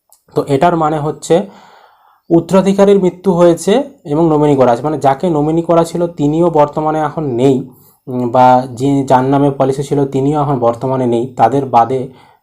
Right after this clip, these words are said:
তাদের পরিবারের অন্য কোনো সদস্য, আহ, তাদের উত্ত-, উত্তরাধিকারী কেউ বা নমিনি কেউ, তারা যখন আবেদন করবে তাদের ক্ষেত্রে কিন্তু এখানে others অপশানে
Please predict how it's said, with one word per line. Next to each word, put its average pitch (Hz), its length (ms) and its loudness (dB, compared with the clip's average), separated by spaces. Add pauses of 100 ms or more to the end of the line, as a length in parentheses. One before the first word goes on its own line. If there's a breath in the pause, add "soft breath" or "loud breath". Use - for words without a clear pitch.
(160)
তাদের 156 240 0
পরিবারের 151 480 2
অন্য 135 260 0
কোনো 147 200 -2
সদস্য, 135 680 -4
আহ, 120 280 -8
তাদের 123 320 -4
উত্ত-, - 240 -12
উত্তরাধিকারী 123 680 -2
কেউ 117 340 -4 (380 loud breath)
বা 113 160 0
নমিনি 127 380 0
কেউ, 117 240 -4 (300 loud breath)
তারা 143 340 4
যখন 139 260 -6
আবেদন 120 340 -4
করবে 123 260 -4
তাদের 120 280 -4
ক্ষেত্রে - 300 -8
কিন্তু 123 260 -6
এখানে 123 300 -4 (280 loud breath)
others 127 420 0
অপশানে 127 320 -10